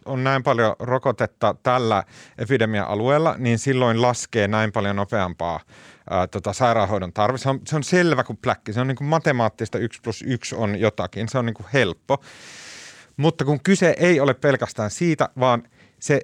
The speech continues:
selvästi, no okei, ei selvästi, mut miten mä niin kun oletan, että ne miettii, on se, että muualla Suomessa on sitten esimerkiksi, ää, tota, mm, ää, sanotaan vaikka astmaatikkoja tai diabeetikkoja tai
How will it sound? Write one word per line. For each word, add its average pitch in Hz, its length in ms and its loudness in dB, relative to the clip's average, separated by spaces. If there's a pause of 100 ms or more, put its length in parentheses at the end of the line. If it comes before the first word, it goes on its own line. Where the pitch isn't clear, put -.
selvästi, 180 720 2
no 98 100 -8
okei, 110 260 0
ei 120 120 4
selvästi, 131 480 0
mut 123 180 -4
miten 135 240 0
mä 165 220 2 (180)
niin 135 160 -2
kun 123 260 -6
oletan, 185 500 2
että 117 340 -2 (320)
ne 123 100 0
miettii, 160 540 0
on 131 180 -4
se, 151 260 0
että 120 300 -2 (320)
muualla 190 440 4
Suomessa 117 520 -2
on 151 240 2
sitten 120 360 -4
esimerkiksi, 120 880 0 (460)
ää, 98 500 0
tota, 101 440 0 (180)
mm, 101 240 -6
ää, 101 60 -8 (760)
sanotaan 110 440 -2
vaikka 107 280 0
astmaatikkoja 113 680 -4 (280)
tai 98 460 0 (240)
diabeetikkoja 92 680 -6 (440)
tai 104 260 0